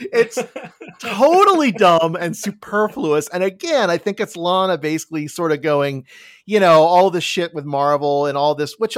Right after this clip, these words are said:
Speaker 1: people love to make fun of and do a lot of stuff about now 'cause it's kind of the, the big thing, right? But, like, it, it, it's, it's dumb. It's a throwaway st-, scene. It's, it's just, it's more to the point. Uh, I also, uh, read an interview,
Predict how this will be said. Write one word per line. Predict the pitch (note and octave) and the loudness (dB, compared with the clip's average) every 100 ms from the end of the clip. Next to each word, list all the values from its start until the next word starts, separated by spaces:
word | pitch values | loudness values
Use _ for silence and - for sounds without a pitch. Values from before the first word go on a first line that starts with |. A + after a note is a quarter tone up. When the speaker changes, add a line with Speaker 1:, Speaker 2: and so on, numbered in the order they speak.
| - | -8
Speaker 1:
people | B3 A3 F3 | -8 -4 0
love | E3 - | 0 -2
to | D3 | -8
make | C#3 - | -10 -10
fun | C3 C3+ | -10 -8
of | B2 | -6
and | B2 A2 | -8 -8
do | B2+ A#2+ | -8 -6
a | A#2 | -4
lot | C3 A#2+ | -2 -2
of | A#2 | -4
stuff | C3 A#2 | -8 -10
about | A2 A2+ A2 | -10 -12 -12
now | G#2+ | -14
'cause | G#2+ G#2+ | -16 -20
it's | A2 - | -20 -20
kind | A2+ | -18
of | A2 | -16
the, | G#2 - | -18 -18
the | A2+ | -18
big | - A2+ G2+ | -14 -14 -14
thing, | - A#2+ G#2 G2+ | -16 -14 -12 -12
right? | G#2 - _ - - _ | -14 -16 _ -20 -20 _
But, | - E3 | -4 0
like, | D3+ C#3 | 0 -2
it, | A3+ A3 | -6 -6
it, | A#3+ A#3+ | -4 -2
it's, | A3+ - - | -6 -10 -6
it's | A3+ - | -6 -4
dumb. | - C#3+ C3 C3 | 0 2 2 -2
It's | C#3+ | -8
a | - | -8
throwaway | B2 A#2 A2+ G#2 _ - | -6 -6 -6 -10 _ -20
st-, | - - - | -20 -18 -18
scene. | - A2 G#2+ | -16 -14 -14
It's, | A2 - | -14 -14
it's | D3 - | -12 -4
just, | B3 - _ _ _ _ _ - | -4 -4 _ _ _ _ _ -4
it's | G3 F3+ | -4 -4
more | F3 F#3 G#3+ | -2 2 2
to | G#3+ F#3+ | 2 0
the | E3 | -2
point. | - C3 - - | -6 -10 -8 -4
Uh, | C#3+ C3 | -2 0
I | E3+ | 2
also, | F#3+ - F3 D#3+ | 2 0 -4 -2
uh, | D3 C#3 | -2 0
read | D#3+ C#3 | -2 -2
an | |
interview, | C#3 D3+ C#3+ B2+ B2 A2+ | -4 -6 -6 -6 -6 -8